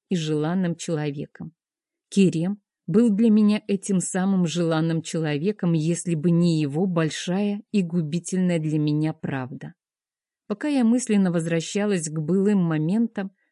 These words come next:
любовная пара решила сменить свои позиции. Мужчина плавным уверенным движением обхватил Мерием за талию и в один миг подмял под себя.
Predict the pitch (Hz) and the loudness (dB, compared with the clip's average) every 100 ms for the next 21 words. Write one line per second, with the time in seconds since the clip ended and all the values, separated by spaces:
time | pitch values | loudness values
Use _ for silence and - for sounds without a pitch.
0 | - 202 190 285 262 247 226 220 226 196 | -2 0 2 2 2 2 0 0 0 -2
1 | 180 - 190 202 - 208 185 180 180 185 | -6 -4 -2 -2 0 2 4 2 -2 -4
2 | 185 175 165 185 165 139 123 - 143 147 | -2 -2 -2 -2 -2 -6 -8 -10 -10 -12
3 | _ _ _ - 214 214 269 269 220 196 | _ _ _ 0 2 2 0 0 0 0
4 | 202 208 180 170 160 185 175 165 151 147 | 2 2 2 2 0 0 0 0 0 -2
5 | 135 160 202 185 180 202 - - 220 269 | -2 0 0 0 -4 -8 -8 -4 -2 2
6 | 254 185 165 165 180 160 143 123 165 190 | 4 6 4 2 2 2 0 -2 -2 0
7 | 190 185 190 170 170 214 254 226 240 - | 0 -2 -2 0 2 4 6 6 4 0
8 | 190 170 170 175 175 - 165 - 185 147 | -2 2 2 2 -2 -6 -8 -6 -6 -6
9 | 135 | -8